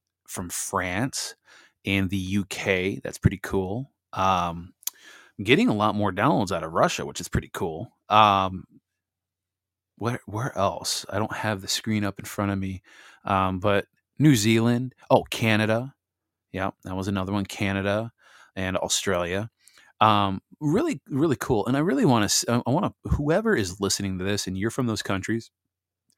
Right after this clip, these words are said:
thank you. And I ask you, all of you, but especially you guys overseas, share this podcast far and wide, please.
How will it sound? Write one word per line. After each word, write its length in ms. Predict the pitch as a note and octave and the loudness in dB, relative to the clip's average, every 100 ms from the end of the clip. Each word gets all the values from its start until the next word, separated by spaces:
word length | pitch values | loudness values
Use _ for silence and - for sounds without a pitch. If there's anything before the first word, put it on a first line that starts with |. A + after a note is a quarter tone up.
| _ - _ - | _ -20 _ -2
thank 280 | F#3 G3+ | 0 0
you. 160 | - D#2 - _ _ _ - - | 0 -4 -8 _ _ _ -12 2
And 120 | B2+ | 4
I 60 | |
ask 440 | B2 B2+ G#3 G#3+ - | 6 6 6 4 0
you, 80 | A#2 | 2
all 240 | G#2 C#3+ | 6 6
of 120 | G#2+ | 4
you, 180 | - - - - - | 0 -10 -16 -16 -2
but 200 | A2 - | 0 0
especially 440 | - - A#3 - | 0 -2 -2 0
you 100 | D#3 | 0
guys 280 | A#2+ G#2+ G2+ - _ - | 4 2 2 -4 _ -2
overseas, 760 | G#2+ G2 - D3+ F2 - - _ _ _ - _ _ _ _ _ - | 0 0 0 0 -2 -8 -20 _ _ _ -20 _ _ _ _ _ -8
share 600 | - - D#3 D#3+ F3+ F#3 - - - - - _ - | -4 0 4 4 2 -2 -12 -20 -20 -20 -20 _ 4
this 180 | B2+ | 6
podcast 800 | - - G2+ G#2+ G2+ - - - | 6 2 4 4 2 -8 -8 -8
far 300 | - G2+ G2 | -2 2 4
and 100 | G#2 | 4
wide, 460 | F#2 F2 E2 - - _ | 0 -2 -6 -10 -14 _
please. 640 | - C#3 A2 - G2+ - | -2 -2 -2 -6 -12 -14